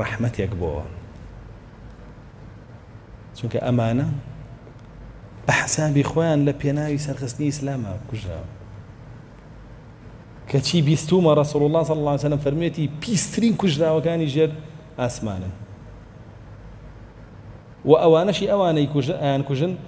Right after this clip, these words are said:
باشترین کوژراوەکانی ژێر ئاسمانن. خۆیان پیسترین، ئەوانەی ئەوانەی کوژن باشترین.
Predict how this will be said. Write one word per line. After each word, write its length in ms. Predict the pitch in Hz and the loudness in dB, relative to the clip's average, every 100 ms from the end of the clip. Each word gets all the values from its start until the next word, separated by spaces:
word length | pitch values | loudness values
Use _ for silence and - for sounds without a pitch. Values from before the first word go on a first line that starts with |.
| - - 151 156 | -16 -12 -4 6
باشترین 500 | 214 208 - 233 233 | 6 6 2 2 2
کوژراوەکانی 760 | 202 165 170 170 165 180 185 190 190 - 131 | 4 4 4 4 4 2 2 0 -4 -4 2
ژێر 160 | 127 110 | 2 2
ئاسمانن. 440 | 107 - 120 120 - - - - - - - - - - - - - - | -4 -8 -6 -8 -10 -14 -18 -20 -20 -18 -18 -18 -18 -18 -20 -20 -20 -4
خۆیان 220 | - 147 156 | 6 6 6
پیسترین، 440 | 156 135 - 180 226 202 | 2 2 6 6 6 4
ئەوانەی 220 | 131 139 | 2 4
ئەوانەی 220 | 143 135 127 | 4 4 2
کوژن 180 | 135 170 | 0 0
باشترین. 380 | 107 101 - 117 | -2 -2 -6 -6